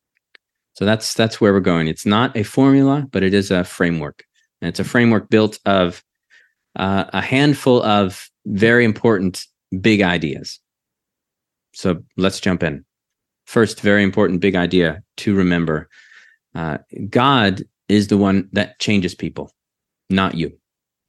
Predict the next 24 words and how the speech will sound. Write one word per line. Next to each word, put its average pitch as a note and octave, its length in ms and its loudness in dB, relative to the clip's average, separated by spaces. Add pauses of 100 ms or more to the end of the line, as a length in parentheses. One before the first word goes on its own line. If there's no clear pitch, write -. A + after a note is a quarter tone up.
(840)
Uh, E2+ 120 -6
especially D3 580 2
in A2+ 80 4
our G#2+ 80 2
most A#2 360 2
difficult A2+ 360 2
conversations, F#2 640 -2
that, F#2+ 260 -2
that's F#2+ 240 -2
a, F2+ 200 0
that's - 180 -6
an G#2+ 60 0
important G2+ 500 -2
thing A#2 260 0
to - 140 -4
remember, F2+ 380 2
that F2 160 -4
the G2 80 -8
Holy D3+ 280 4
Spirit C3+ 320 2
is G#2+ 120 0
the G#2+ 80 0
great A2+ 260 2
counselor E2+ 500 -4